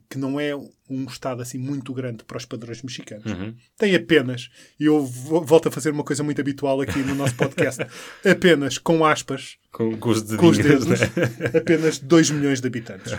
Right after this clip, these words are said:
Speaker 1: Portanto, ganhou
Speaker 2: Certo.
Speaker 1: se-, com sessenta por cento, uma vitória de sessenta por cento. Ora,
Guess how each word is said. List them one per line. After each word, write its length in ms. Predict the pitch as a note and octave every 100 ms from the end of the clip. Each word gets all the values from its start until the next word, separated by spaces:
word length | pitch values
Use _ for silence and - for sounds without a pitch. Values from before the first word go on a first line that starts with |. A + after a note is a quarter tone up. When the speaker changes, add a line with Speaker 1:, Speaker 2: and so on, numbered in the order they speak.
| - -
Speaker 1:
Portanto, 260 | - A#2+
ganhou 260 | C#3 C#3 B2+
Speaker 2:
Certo. 140 | F#2
Speaker 1:
se-, 180 | - -
com 160 | - C#3
sessenta 380 | - E3+ D#3+
por 140 | B2 -
cento, 440 | - C3 A#2+ - _ _ -
uma 120 | C#3
vitória 520 | C3+ C3+ C3 B2+ B2 -
de 120 | B2
sessenta 360 | - - D#3 B2+
por 120 | B2+
cento. 380 | - A#2+ G#2+ _ _ - _ -
Ora, 300 | D3+ B2